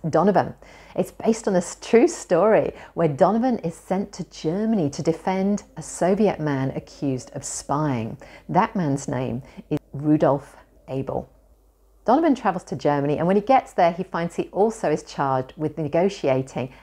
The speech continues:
an exchange, Abel, for a captured American spy pilot.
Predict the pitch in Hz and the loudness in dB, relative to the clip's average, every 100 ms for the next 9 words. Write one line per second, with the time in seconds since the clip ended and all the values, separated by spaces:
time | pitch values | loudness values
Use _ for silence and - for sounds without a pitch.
0 | _ 151 135 - - 143 131 127 - - | _ -6 -6 -8 2 2 2 -2 -10 -18
1 | _ _ _ 226 269 131 117 - - - | _ _ _ 0 2 2 0 -4 -20 -20
2 | _ - 160 151 156 147 - 220 - - | _ 0 2 2 0 -6 -10 -10 -8 -8
3 | 170 - 139 139 139 156 - 160 - - | -8 -8 -6 -4 -2 -4 -6 -8 -8 -12
4 | - - 131 131 - - 147 160 113 - | -10 -6 -4 -6 -8 -4 4 4 4 -2